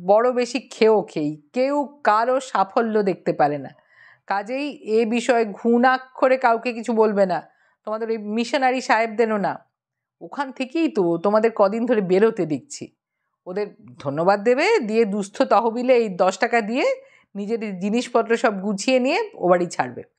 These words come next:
শোনো, কোনো চিহ্ন রেখে আসবে না, যার সাহায্যে কেউ তোমাদের পিছু নিতে পারে। দুপুরবেলায় জায়গা ছাড়বে, সে সময় সবাই অসতর্ক থাকে,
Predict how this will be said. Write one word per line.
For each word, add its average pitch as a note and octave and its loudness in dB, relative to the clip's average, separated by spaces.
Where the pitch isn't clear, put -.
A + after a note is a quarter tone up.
শোনো, A3 -4
কোনো C#4 2
চিহ্ন D4+ 2
রেখে C#4 2
আসবে G#3+ 0
না, D#3 -8
যার G#3+ -2
সাহায্যে A#3 -4
কেউ C4 2
তোমাদের A#3+ 2
পিছু A3 -4
নিতে G3 2
পারে। D3 0
দুপুরবেলায় F#3+ -2
জায়গা F3 2
ছাড়বে, D3+ -4
সে E3+ -18
সময় F#3+ -4
সবাই F3+ -2
অসতর্ক A#3 0
থাকে, B3 -2